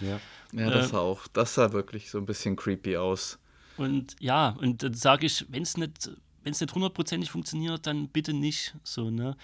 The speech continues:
Speaker 3: Und alle neueren Serien, die jetzt kamen und auch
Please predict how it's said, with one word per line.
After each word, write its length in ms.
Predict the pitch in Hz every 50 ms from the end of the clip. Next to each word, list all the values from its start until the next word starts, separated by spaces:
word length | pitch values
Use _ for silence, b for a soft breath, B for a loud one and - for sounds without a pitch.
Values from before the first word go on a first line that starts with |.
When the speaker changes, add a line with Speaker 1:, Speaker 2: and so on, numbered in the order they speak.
| B B B B
Speaker 3:
Und 280 | B - 139 139 - -
alle 360 | - 180 214 233 226 226 214 b b b b -
neueren 720 | 143 143 156 185 208 208 196 - 156 160 156 151 - -
Serien, 680 | - 143 - - 151 147 165 175 170 170 147 135 120 113
die 100 | - 127
jetzt 260 | 120 117 113 - - -
kamen 420 | - 120 107 104 107 104 104 104 - - -
und 200 | 143 147 160 -
auch 220 | - 147 147 -